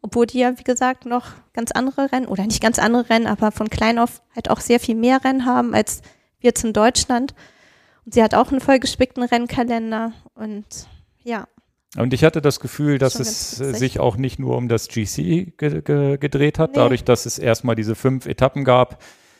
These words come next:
Speaker 2: wo es wirklich um die Wurst ging und wo wirklich spannende Rennen passiert sind, war das G C im Gegensatz zu den Männern irgendwie fast schon ein bisschen in den Hintergrund gerückt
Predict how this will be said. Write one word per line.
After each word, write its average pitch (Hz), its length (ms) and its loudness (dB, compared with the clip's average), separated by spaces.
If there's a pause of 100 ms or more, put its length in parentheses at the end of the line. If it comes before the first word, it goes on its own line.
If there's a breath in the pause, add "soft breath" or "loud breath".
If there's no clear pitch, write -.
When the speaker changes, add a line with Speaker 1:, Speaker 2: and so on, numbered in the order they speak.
(240 soft breath)
Speaker 2:
wo 107 240 0
es - 240 -4
wirklich 151 440 4
um 127 120 -4
die 123 120 -4
Wurst 147 320 0
ging 143 240 0
und 120 160 -6
wo 110 140 -2
wirklich 127 320 0
spannende 127 400 0
Rennen 135 300 0
passiert 139 420 -2
sind, 135 320 -2
war 120 140 4
das 120 240 -4
G 117 220 -8
C 139 500 0 (1500)
im 107 100 -6
Gegensatz 131 420 4
zu - 80 0
den 123 140 2
Männern 135 320 2
irgendwie 131 320 0
fast - 340 -2
schon 139 540 2
ein - 160 -4
bisschen 147 300 2
in 131 80 2
den 131 120 4
Hintergrund 165 520 0
gerückt 175 480 2